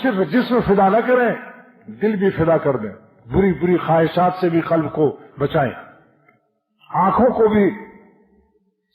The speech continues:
آنکھوں کو بھی اللہ کی نافرمانی سے بچائیں اور کانوں کو گانا سننے سے بچائیں، آنکھ کو نافرمانی، نالائق،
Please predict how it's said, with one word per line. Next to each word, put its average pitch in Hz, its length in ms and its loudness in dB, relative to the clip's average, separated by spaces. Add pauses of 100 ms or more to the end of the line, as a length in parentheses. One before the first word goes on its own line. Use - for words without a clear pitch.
(460)
آنکھوں 202 360 0
کو 247 160 0
بھی 247 220 2
اللہ 233 380 0
کی 220 80 0
نافرمانی 202 640 2
سے 208 160 0
بچائیں 180 440 0 (920)
اور 170 180 0 (100)
کانوں 196 320 2
کو 180 140 0
گانا 165 320 0 (120)
سننے 185 260 0
سے 196 140 0
بچائیں، 214 460 2 (540)
آنکھ 196 320 0
کو 180 100 2
نافرمانی، 170 800 0 (680)
نالائق، 165 640 2